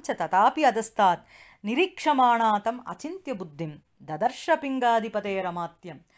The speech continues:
வாதாத்மஜம் சூரியம் இவ உதயஸ்தம். சா அவள் திரியக் ஊர்த்வம் அதஸ்தாத்து ச ததாபி நிரீக்ஷமாணா அச்சிந்திய புத்திம்.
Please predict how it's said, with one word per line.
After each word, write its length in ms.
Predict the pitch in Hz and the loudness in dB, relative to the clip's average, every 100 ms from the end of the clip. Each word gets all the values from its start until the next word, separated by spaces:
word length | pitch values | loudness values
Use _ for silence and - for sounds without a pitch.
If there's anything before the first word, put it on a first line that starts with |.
| _ _ | _ _
வாதாத்மஜம் 800 | 143 165 202 208 - 208 208 254 | -8 -6 -2 -4 -6 -10 -8 -10
சூரியம் 680 | 320 - 202 240 254 285 339 | -12 -12 -10 -8 -8 -8 -10
இவ 360 | 180 170 202 262 - | -12 -8 -6 -6 -10
உதயஸ்தம். 640 | 147 147 - - - - 110 196 - - | -14 -14 -14 -16 -16 -18 -20 -20 -20 -20
சா 520 | - - 190 226 - - | -6 4 6 6 2 -8
அவள் 480 | 143 151 180 233 _ _ _ | -12 -8 -8 -8 _ _ _
திரியக் 460 | 254 285 302 339 247 | -10 -8 -2 -2 -2
ஊர்த்வம் 520 | 240 269 226 254 320 339 - | -6 -6 -2 0 0 0 -10
அதஸ்தாத்து 880 | 160 170 214 - - 240 240 240 254 254 | -8 0 0 0 4 8 8 6 0 0
ச 140 | 320 330 - | 0 0 -2
ததாபி 540 | - 156 180 240 294 320 | -10 -2 2 4 2 0
நிரீக்ஷமாணா 880 | 269 262 - - 247 233 233 240 277 302 | -2 -4 -8 -6 -4 -4 -4 -4 -6 -8
அச்சிந்திய 460 | - - 320 349 285 | -12 -10 -8 -6 -6
புத்திம். 420 | 208 156 170 | -6 -8 -8